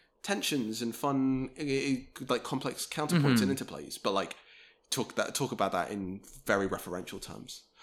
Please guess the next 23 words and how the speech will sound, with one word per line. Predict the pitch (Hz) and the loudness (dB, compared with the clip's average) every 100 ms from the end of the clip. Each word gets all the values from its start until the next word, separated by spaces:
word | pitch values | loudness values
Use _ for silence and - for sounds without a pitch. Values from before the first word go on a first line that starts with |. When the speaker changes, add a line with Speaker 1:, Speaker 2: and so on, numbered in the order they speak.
| - - | -4 6
Speaker 1:
Whereas, | 208 196 | 6 8
like, | 190 - - _ _ _ _ _ - - | 6 4 -4 _ _ _ _ _ -20 2
a | 170 | 4
track | - 214 - | 6 2 2
like | 202 - | 0 8
Bows | 160 151 | 8 8
of | 135 | 2
Perception | 139 156 - - | 4 4 4 0
for | - | 4
me | 131 | 6
is | 131 | 10
not | 143 135 | 10 10
in | 117 | 8
tension. | 117 110 - 76 - _ _ - - _ _ _ - - | 2 0 -4 -6 -14 _ _ -20 -20 _ _ _ -20 2
This | 147 139 | 4 4
is | 151 | 4
just, | - 135 | 4 6
like, | 131 120 - | 6 4 0
one | 139 139 147 | 6 10 10
of | 147 | 10
the | 147 | 6
best | 123 135 127 - | 6 6 6 4
written, | 123 120 - 127 110 107 104 101 | 2 2 4 4 4 4 0 -4